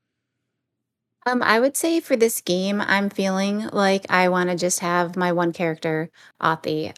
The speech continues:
Um, when I play things like World of Warcraft and things like that, you wanna play a healer, you wanna play a tank, you know, so those types of games, you wanna, like, hone in and just be,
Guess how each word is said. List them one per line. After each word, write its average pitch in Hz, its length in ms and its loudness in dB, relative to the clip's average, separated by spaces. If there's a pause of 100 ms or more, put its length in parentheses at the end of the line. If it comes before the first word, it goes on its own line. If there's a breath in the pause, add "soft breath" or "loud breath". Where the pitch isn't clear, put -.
Um, 170 440 2
when 180 120 2
I 180 80 2
play 190 180 -2
things 190 300 -2
like 170 180 2
World 165 180 -2
of 160 60 -2
Warcraft 185 640 0
and 170 100 -6
things 175 160 -2
like 175 140 -2
that, 175 340 2
you 175 120 -2
wanna 165 200 2
play 165 360 0
a - 80 -6
healer, 196 480 0
you 175 160 2
wanna 160 160 0
play 156 180 -4
a 156 40 -4
tank, 160 440 -4
you 175 60 -2
know, 175 260 0
so 196 240 2
those 208 220 2
types 208 240 -2
of 196 60 -2
games, 190 360 -2 (320 loud breath)
you 190 100 0
wanna, 185 240 4
like, 170 340 2 (480)
hone 185 260 4
in 160 400 4
and 165 180 2
just 165 240 -2
be, 165 460 0